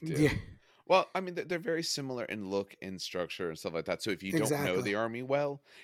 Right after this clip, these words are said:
Speaker 1: it, it's not as easy to pick out that, oh, they're different 'cause, like, when you look at a legion, I, I may not know the name of that unit for your legion, but I can see the weapon. So I have an, I, I can tell that it's a different thing, and you can talk to me about it.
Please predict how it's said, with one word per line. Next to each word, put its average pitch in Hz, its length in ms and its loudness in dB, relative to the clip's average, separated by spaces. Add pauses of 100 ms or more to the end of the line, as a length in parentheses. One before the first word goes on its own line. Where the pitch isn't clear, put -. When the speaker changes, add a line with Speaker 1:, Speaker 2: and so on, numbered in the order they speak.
(140)
Speaker 1:
it, 123 160 4
it's 123 220 -2
not 131 260 2
as 147 140 -2
easy 135 220 0
to 113 60 -8
pick - 320 -6
out 98 280 2
that, 92 280 0
oh, 139 140 4
they're 123 160 0
different 143 380 -8
'cause, 110 240 -6
like, 90 180 -12 (720)
when 127 160 -4
you 123 80 -2
look 143 160 -4
at 131 60 -6
a - 20 0
legion, 98 560 -8 (300)
I, 104 160 2
I 123 120 4
may 170 120 0
not 127 200 -2
know 101 160 0
the 82 140 -8
name 143 400 -4
of 90 140 -8
that 80 240 -2
unit 76 460 -10
for 82 260 -6
your 73 180 -8
legion, - 400 -16 (420)
but 113 160 4
I 117 100 8
can 117 180 -6
see 139 220 -2
the 107 160 0
weapon. 135 520 -2 (160)
So - 160 2
I 104 40 8
have 113 180 2
an, 113 80 0
I, 104 160 4
I 113 120 6
can 110 200 -4
tell 131 340 0
that 104 120 0
it's 98 160 -4
a 90 40 -2
different 90 360 -4
thing, 95 180 -2
and 78 80 -8
you 78 80 -8
can - 120 -20
talk 107 240 2
to - 60 -10
me 69 40 -6
about 69 200 -6
it. - 80 -12